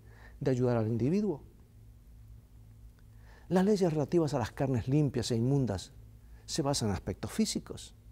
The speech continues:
Si bien es probable que los judíos hayan pensado en todas estas leyes mayormente como un paquete, ya que todas provenían de Dios, deben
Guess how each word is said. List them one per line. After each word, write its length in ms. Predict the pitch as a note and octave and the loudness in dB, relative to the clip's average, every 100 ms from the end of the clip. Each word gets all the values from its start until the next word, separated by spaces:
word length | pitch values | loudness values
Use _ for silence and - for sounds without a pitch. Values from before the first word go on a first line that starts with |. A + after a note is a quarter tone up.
| - - - - - - - - | -20 -20 -20 -20 -20 -20 -20 -16
Si 180 | - C#3+ | -4 0
bien 160 | A#2+ B2 | 2 2
es 60 | |
probable 480 | - A#2+ A2 B2 A#2+ | 0 0 2 2 0
que 100 | - | 0
los 80 | G#2+ | -4
judíos 460 | - A2 B2 A2 - - - | -2 2 2 2 -4 -20 -12
hayan 300 | - C#3 B2 | -2 0 0
pensado 420 | A#2 A2 A#2+ B2+ A#2+ | 0 -4 -2 -2 -2
en 120 | A2 | -2
todas 220 | C3 B2+ | -2 -4
estas 260 | - G2 G2+ | -4 -4 2
leyes 420 | C3+ A#2 G2+ - - - - - | 2 2 -2 -6 -20 -20 -12 -4
mayormente 640 | B2+ B2+ A2+ B2 B2 A2+ | 0 2 2 0 -2 -4
como 180 | - A2 | -6 -4
un 100 | G#2 | -4
paquete, 540 | - G#2 D#3 - B2+ B2 - - - - - - - | -4 -2 -2 -2 -8 -10 -18 -20 -20 -20 -20 -20 -6
ya 100 | C3+ | -4
que 140 | B2 | -4
todas 200 | - B2+ | -2 -4
provenían 460 | - A#2+ G#2 A#2+ A#2 | -2 -4 -2 0 0
de 80 | G#2+ | 2
Dios, 400 | C3+ C3 - - - - - - - - - - - - - - - | 0 0 -6 -16 -20 -20 -20 -20 -20 -20 -20 -20 -20 -20 -20 -20 -12
deben 560 | A2+ G#2+ F#3 F#3+ F#3+ G3 | 0 4 4 4 2 0